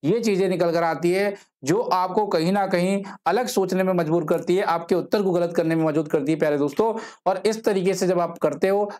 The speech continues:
तो आपके उत्तर गलत होते हैं और आपके नंबर कम आ जाते हैं, और आप कहते हो, "सर, बयासी आ गए, तिरासी आ गए।" इसलिए कहता हूँ, सेशन को पूरा शुरू से लास्ट तक देखिए।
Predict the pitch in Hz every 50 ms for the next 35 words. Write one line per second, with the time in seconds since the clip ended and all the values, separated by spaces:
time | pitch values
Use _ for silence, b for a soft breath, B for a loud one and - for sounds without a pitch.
0 | - - 190 185 180 190 196 196 208 180 180 - 185 165 151 156 156 156 151 -
1 | 156 151 165 175 185 202 190 185 170 165 156 165 180 156 139 151 175 185 190 170
2 | 147 151 143 135 131 131 120 131 127 123 131 160 165 160 156 151 139 135 - 143
3 | 139 143 165 151 147 151 139 131 123 127 127 131 - - 139 135 127 120 127 127
4 | 123 123 127 127 120 - 135 135 131 120 131 131 127 B B B B B B B
5 | - 170 - 247 240 220 185 175 180 175 175 190 196 202 208 220 190 - 185 170
6 | 175 185 180 175 175 175 175 - 151 160 165 151 - 143 143 143 - 139 131 117
7 | 113 131 135 - - 160 151 147 151 151 143 156 165 175 190 196